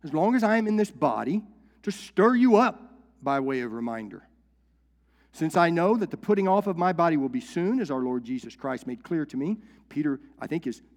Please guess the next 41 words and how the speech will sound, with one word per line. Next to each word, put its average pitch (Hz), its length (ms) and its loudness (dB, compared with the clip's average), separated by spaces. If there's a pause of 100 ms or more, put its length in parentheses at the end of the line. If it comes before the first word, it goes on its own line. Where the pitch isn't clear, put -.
(120)
saying 151 380 0
here 135 180 -2
that 127 100 -6
his 117 140 -6
death, 147 400 -2
he, 127 200 -4
he, 123 240 -2
he 120 120 -6
seems 151 320 -4
to 127 80 -10
have 131 100 -4
an 127 80 -6
understanding 127 480 -6
his 117 140 -8
death 131 260 -8
is 117 100 -14
near. 175 280 -4 (500)
Fifteen. 196 460 0 (960)
"Until 262 280 2
then, 190 200 6
I 196 100 8
will 208 80 6
make 196 200 4
every 269 260 4
effort 202 300 2
so 156 80 -2
that 151 120 2
after 254 300 6
my 165 160 2
departure, 151 420 0
you 180 140 -4
may 180 160 2
be 160 140 2
able 160 280 -2 (220)
at 135 140 -4
any 208 180 2
time 165 460 0
to 160 120 -2
recall 165 540 -2
these 123 280 -8
things. 107 420 -10